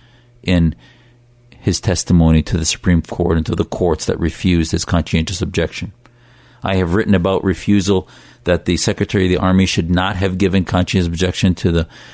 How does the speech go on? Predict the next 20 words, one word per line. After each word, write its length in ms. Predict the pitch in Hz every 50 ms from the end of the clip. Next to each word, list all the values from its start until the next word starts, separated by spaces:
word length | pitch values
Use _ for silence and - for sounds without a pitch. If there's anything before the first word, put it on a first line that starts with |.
| - - -
uh, 180 | - - 82 78
Muslim 460 | 80 82 92 95 - - - 98 90
that 160 | 82 85 82
he 140 | 85 87 90
did 200 | 82 85 92 85
a 60 | 87
couple 280 | - - 95 - - 90
years 280 | 85 87 92 95 92 -
ago, 320 | 101 92 101 104 113 120 - _ _ _ _ -
and 100 | 90 87
I 60 | 85
would 160 | 82 87 85
ask 260 | 87 87 90 - - 101
you 60 | 92
to 120 | - 90
take 220 | - - 90 85 -
a 60 | 87
look 240 | 85 90 92 - 98
at 100 | - -
that, 240 | 104 101 104 113